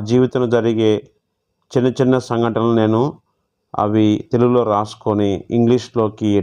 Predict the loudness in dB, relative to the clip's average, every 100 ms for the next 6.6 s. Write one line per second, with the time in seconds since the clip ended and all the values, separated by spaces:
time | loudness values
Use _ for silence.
0 | -2 -4 -2 -2 -2 -2 -2 -2 -2 -2
1 | -2 -2 -2 -2 0 0 0 -2 -4 -4
2 | -2 0 -2 -4 -2 -2 -2 -6 -12 _
3 | _ _ _ _ _ _ -2 0 2 0
4 | 0 0 0 0 -2 -2 -4 -4 -2 -2
5 | -2 0 0 -2 -6 _ -10 -2 0 0
6 | -2 -6 -4 -2 -2 0